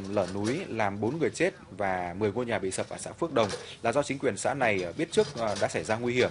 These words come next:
nhưng mà không báo cáo, dẫn đến hậu quả thương tiếc xảy ra. Nhìn nhận, ờ, vụ lở núi là bài học lớn, lãnh đạo thành phố Nha Trang đã chủ động chi ngân sách cứu trợ ngay đối với các hộ có nhà bị hư hỏng. À, sắp tới thì, ờ, sẽ tiếp tục hỗ trợ gạo,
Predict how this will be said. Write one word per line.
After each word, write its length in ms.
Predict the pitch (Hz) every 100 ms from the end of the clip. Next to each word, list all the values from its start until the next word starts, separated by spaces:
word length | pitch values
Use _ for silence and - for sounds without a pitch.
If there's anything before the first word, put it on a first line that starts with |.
| - 95
nhưng 120 | 117
mà 100 | 90
không 260 | - 120
báo 160 | 107 101
cáo, 340 | - 104 139 - - -
dẫn 140 | 143
đến 140 | 135 151
hậu 160 | 107
quả 300 | 113 101 82 82
thương 120 | 135 123
tiếc 200 | 175 185
xảy 140 | 92
ra. 260 | - 113 104 - - - -
Nhìn 220 | 135 131
nhận, 360 | 131 87 107 107
ờ, 120 | 101
vụ 260 | 98 95 110
lở 140 | 104
núi 300 | 90 101 139
là 80 | 160
bài 120 | 104
học 140 | 98 101
lớn, 260 | 107 123 202 - -
lãnh 140 | 127
đạo 180 | 147 95
thành 140 | 107 95
phố 240 | - 104 139
Nha 100 | 120
Trang 300 | - 120 113
đã 60 |
chủ 140 | - 95
động 140 | 98
chi 140 | - 127
ngân 140 | 117
sách 160 | 113 160
cứu 120 | 117 120
trợ 160 | 120 110
ngay 220 | 123 120 - - 113
đối 140 | 123
với 280 | 117 113 143
các 140 | - 180
hộ 180 | 151 -
có 100 | 110
nhà 200 | 131 120
bị 120 | 95
hư 140 | 98 131
hỏng. 240 | 127 85 76 - - -
À, 160 | - 95
sắp 140 | 175 -
tới 340 | 117 120 175
thì, 140 | - 107
ờ, 120 | 92
sẽ 120 | 120
tiếp 120 | 123 -
tục 120 | -
hỗ 80 | 127
trợ 180 | - 92
gạo, 200 | 113 90